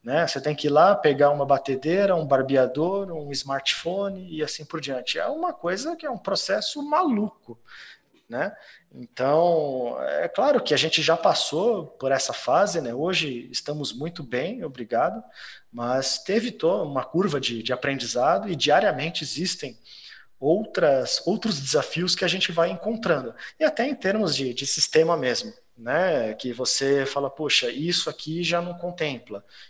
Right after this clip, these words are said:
isso aqui eu vou precisar de um desenvolvimento desse outro lado", né?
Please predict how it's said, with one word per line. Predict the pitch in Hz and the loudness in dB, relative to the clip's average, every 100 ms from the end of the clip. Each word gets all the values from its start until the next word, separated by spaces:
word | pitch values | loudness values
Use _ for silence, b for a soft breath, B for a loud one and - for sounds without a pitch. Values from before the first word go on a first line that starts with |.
| - | -10
isso | 131 - | -4 -2
aqui | 135 - 151 175 | -4 -2 -2 0
eu | 170 | 0
vou | 165 | -2
precisar | 170 - 139 147 | -4 -4 0 0
de | 143 | 0
um | 151 | -2
desenvolvimento | 147 143 160 143 156 139 160 160 170 170 B B _ | -4 0 0 0 -2 0 -2 -4 -8 -10 B B _
desse | 143 143 - | 0 0 0
outro | 147 165 | 0 0
lado", | 165 151 139 104 101 | 4 6 4 2 -4
né? | 113 | -8